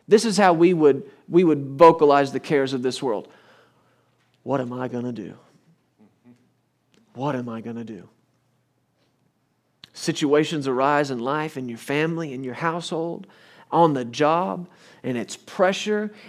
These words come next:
and oftentimes the first thought and the first words are, "What am I gonna do?" What are we gonna do? What are we going to do about this?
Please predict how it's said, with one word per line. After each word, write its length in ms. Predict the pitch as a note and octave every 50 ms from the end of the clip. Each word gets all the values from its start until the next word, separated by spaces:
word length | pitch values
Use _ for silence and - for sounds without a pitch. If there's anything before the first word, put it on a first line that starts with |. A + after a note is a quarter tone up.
| E3 -
and 300 | C3+ C#3 C3+ C#3 B2+ - -
oftentimes 720 | - D3+ D#3+ F3+ - - E3+ E3 E3+ F#3 F3+ F3+ F3+ D#3+
the 100 | C3+ C3
first 400 | B2 - F3 E3+ F3+ F3 - - -
thought 320 | E3+ E3+ F#3+ G#3+ - -
and 160 | - D3 C#3 B2+
the 60 | A#2+
first 340 | - - D#3 D#3+ D#3 - C#3
words 800 | B2 A2+ A#2 B2 C#3 D#3 F3 G3 G3+ A3 A#3 A3+ A3 - - - -
are, 440 | - D3 D3 C#3+ C#3 C3+ C#3 C3 - _ _ _ _ _ _ _ _ _ _ _ _ _ _ _
"What 260 | - C3 C3 C#3+ D3+
am 160 | C#3+ C3 B2+ C3
I 220 | B2+ B2+ B2+ B2
gonna 260 | A#2+ C3 B2 B2 A#2+
do?" 280 | A2 A2+ G#2 F2 - - _ _ _ _ _ _ _ _ _ _ _ _
What 180 | - D#3 F#3 E3+
are 80 | D3
we 340 | C3 B2+ B2+ C#3+ D3 D3 C#3+
gonna 260 | C3 C3+ C3 B2+ B2+
do? 200 | A#2+ G#2 E2+ E2 - _ _ -
What 260 | C#3 E3+ G3 G3+ G3
are 100 | D3 C3+
we 160 | B2 B2 B2
going 440 | A#2+ C3 C3 C#3+ D#3 D#3 D#3 D#3+ C#3+
to 120 | C3+ C3
do 380 | A#2 B2 C3+ C#3+ C#3+ D3 D3 D3
about 460 | - B2 A#2 A#2 C3 B2 C3 C3+ C#3
this? 300 | C#3 C3 A#2+ A2 A#2+ -